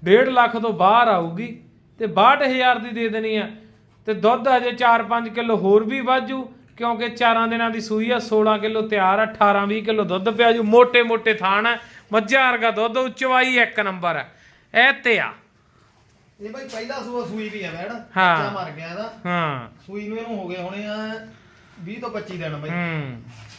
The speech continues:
Speaker 2: ਬੱਚਾ ਇਹਦਾ ਆਪਣੇ ਕੋਲ ਹੀ ਮਰਿਆ, ਆ ਕੇ ਕੱਲ੍ਹ ਹੀ ਮਰਿਆ ਪਿਆ ਬੱਚਾ ਇਹਦਾ।
Speaker 1: ਹੂੰ।
Speaker 2: ਦੁੱਧ ਇਹਦੇ ਥੱਲੇ ਬਾਈ ਜਿਹੜਾ ਆਪਾਂ ਚੋ ਲੈਣਾ,
Speaker 1: ਹੂੰ।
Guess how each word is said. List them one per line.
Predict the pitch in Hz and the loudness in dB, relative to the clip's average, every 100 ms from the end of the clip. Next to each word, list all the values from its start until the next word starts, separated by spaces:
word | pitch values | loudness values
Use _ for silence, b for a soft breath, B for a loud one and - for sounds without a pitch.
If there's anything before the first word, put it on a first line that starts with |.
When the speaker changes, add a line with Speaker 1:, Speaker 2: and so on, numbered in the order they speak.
| 170 | -14
Speaker 2:
ਬੱਚਾ | 180 196 | -8 -2
ਇਹਦਾ | 202 226 | 0 0
ਆਪਣੇ | 220 202 | -2 -6
ਕੋਲ | 175 180 | -6 -8
ਹੀ | 165 | -6
ਮਰਿਆ, | 160 156 156 | -6 -4 -4
ਆ | 151 | -6
ਕੇ | 160 | -8
ਕੱਲ੍ਹ | 160 170 | -8 -6
ਹੀ | 208 | -6
ਮਰਿਆ | 185 156 | -6 -6
ਪਿਆ | 139 | -8
ਬੱਚਾ | 139 139 147 | -12 -12 -10
ਇਹਦਾ। | 151 180 - 170 | -8 -10 -10 -6
Speaker 1:
ਹੂੰ। | 165 151 131 120 - | -4 -4 -6 -10 -6
Speaker 2:
ਦੁੱਧ | 175 214 | -4 -2
ਇਹਦੇ | 226 247 | -4 -4
ਥੱਲੇ | 214 220 220 | -4 -4 -4
ਬਾਈ | 226 | -4
ਜਿਹੜਾ | 226 226 | -4 -2
ਆਪਾਂ | 226 220 214 | -2 -4 -4
ਚੋ | 214 202 | 0 2
ਲੈਣਾ, | 185 180 170 - 160 | 0 -2 -6 -10 -4
Speaker 1:
ਹੂੰ। | 151 139 | -4 -4